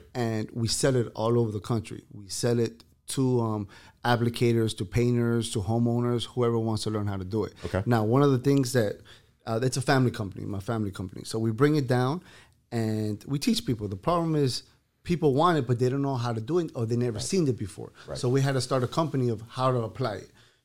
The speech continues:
Speaker 1: you know? And then from there, we started teaching people. I became one of the instructors. I'm doing it because of the passion that I had for it.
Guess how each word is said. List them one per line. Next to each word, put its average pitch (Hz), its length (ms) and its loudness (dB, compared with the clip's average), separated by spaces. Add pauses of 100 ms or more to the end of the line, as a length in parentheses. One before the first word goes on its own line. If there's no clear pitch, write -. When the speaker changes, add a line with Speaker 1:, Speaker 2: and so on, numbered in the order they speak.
Speaker 1:
you 113 100 -6
know? 113 200 0
And 117 160 2
then 120 80 6
from 120 180 2
there, 147 120 6
we 135 100 4
started 117 280 2
teaching 117 280 0
people. 104 340 -6 (580)
I 139 60 2
became 151 380 0
one 139 160 4
of 131 100 6
the 117 280 4
instructors. 123 580 0
I'm 110 80 2
doing 123 240 2
it 123 80 -4
because 110 240 -4
of 95 100 -8
the 95 60 -10
passion 117 400 -4
that 101 120 -8
I 92 60 -6
had 98 220 -8
for 101 180 -8
it. 104 80 -8